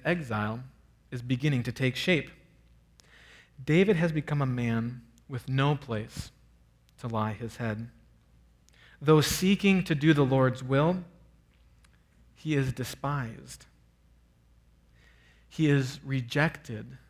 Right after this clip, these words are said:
by men. He's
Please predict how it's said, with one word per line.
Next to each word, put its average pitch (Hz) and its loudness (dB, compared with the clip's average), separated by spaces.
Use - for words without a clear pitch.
by 117 0
men. 117 -6
He's 135 -4